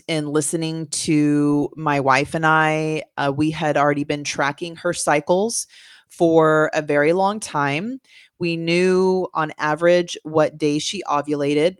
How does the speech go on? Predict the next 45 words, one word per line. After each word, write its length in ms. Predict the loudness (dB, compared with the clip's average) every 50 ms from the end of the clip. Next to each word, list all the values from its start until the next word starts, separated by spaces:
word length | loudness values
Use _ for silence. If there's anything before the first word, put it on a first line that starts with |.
| _
which 240 | -8 -8 -8 -6 -8
is 100 | -10 -8
a 60 | -8
little 260 | -2 0 2 2 4
bit 160 | 4 4 2 2 2
earlier. 400 | 2 4 4 4 4 4 4 2
Usually 420 | 2 2 -2 -4 -4 -4 -4 -4 -2
you 140 | 0 2 2
ovulate 440 | 2 2 2 0 0 0 0 0 0
around 320 | 0 0 0 0 0 0
day 140 | 0 -2 0
fourteen 560 | 2 2 0 0 0 -4 -8 -8 -6 -4 -2
on 160 | -2 -2 -2 -2 0
average. 720 | 2 2 2 2 2 2 2 2 0 -2 -4 -8 -8 -8 -12 -18 -20 -20 -20 _ _
However, 460 | 2 4 6 6 6 6 6 4 4
my 180 | 4 2 2
wife 340 | 2 4 2 2 2 0 -2
is 100 | -4 -4
a 60 | -4
day 180 | -2 0 2 2
eleven, 380 | 4 4 2 2 2 0 -4 -8
twelve 400 | -2 2 4 6 6 6 4 4 2
ovulator, 720 | 2 2 2 2 0 0 0 0 2 2 0 0 -2 -4 -8 _ _
which 220 | -8 -6 -6 -6
is 80 | -8 -8
still 240 | -2 0 0 0
healthy. 600 | 2 4 4 4 4 4 0 -6 -6 -6 -4 -4
It 80 | -2 2
doesn't 280 | 2 2 2 0 -6 -10
mean 180 | -10 -6 -4
the 160 | -4 -2 -2
egg 180 | -2 -2 0 -2
is 140 | -4 -4 -2
not 220 | -2 -4 0 2
ripe 340 | 4 4 6 4 4 0 -2 -6 -8
or 460 | -4 -2 0 0 2 0 0 -2 -6 _ _ _ _ _
that 160 | -10 -8 -8
she's 220 | -8 -12 -12 -12 -4 -4
ovulating 440 | -2 0 0 0 2 2 0 -2 -4
prematurely. 680 | -6 -6 -6 -6 -4 -4 -2 -2 0 0 0 0 -2 -2
It, 80 | -4 -6 _ _ _ -4
it 100 | -4 -4
just 180 | -4 -8 -10 -10
means 200 | -10 -8 -8 -8
she 180 | -8 -8 -10